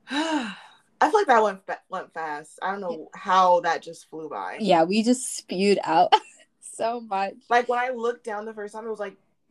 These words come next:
Speaker 1: eight minutes, and now we're at, like, twenty.
Speaker 2: <laughs> But again, I think that's the beauty, is everything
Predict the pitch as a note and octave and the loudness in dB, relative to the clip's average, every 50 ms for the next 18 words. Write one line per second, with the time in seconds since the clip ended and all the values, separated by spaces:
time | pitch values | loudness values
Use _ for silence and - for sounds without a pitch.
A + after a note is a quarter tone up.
0 | _ _ _ _ _ - - _ - - G#3+ G3 G3+ G3 F#3 F#3+ G3+ A3+ A#3+ - | _ _ _ _ _ -20 -2 _ 2 2 2 0 0 0 2 2 4 2 2 2
1 | - - - _ - A#3 B3+ B3+ A3 A3 A3 A3 B3 A#3 B3 - - A#3 D#4+ C4 | 0 -8 -18 _ -2 -2 2 4 6 6 6 6 4 4 2 0 -2 -8 -10 -10
2 | A#3 - - E4 D#4+ - - D4 C4 C4 - - E4+ B3+ - _ _ _ _ _ | -10 -12 -14 -16 -14 -8 -2 -2 -2 -2 -2 -6 -10 -10 -10 _ _ _ _ _
3 | _ _ _ _ _ _ _ _ _ _ _ _ _ _ _ _ - D4 - C4+ | _ _ _ _ _ _ _ _ _ _ _ _ _ _ _ _ 0 2 2 2
4 | C4+ A#3 - - G#3+ G#3+ G3+ G3+ G#3 G#3 G3+ G3+ A3+ A3+ G3+ G3+ F#3+ - - - | 0 0 -4 -2 -2 -2 -2 -2 -6 -8 -8 -6 -6 -6 -6 -6 -8 -6 -6 -6
5 | G#3+ G3 - D#3+ D#3+ D#3+ F3+ F3 F3 - F3 D#3+ E3+ F3+ F3 F3+ | -6 -4 -2 -2 0 0 0 -2 -4 -6 -6 -6 -4 -4 -6 -8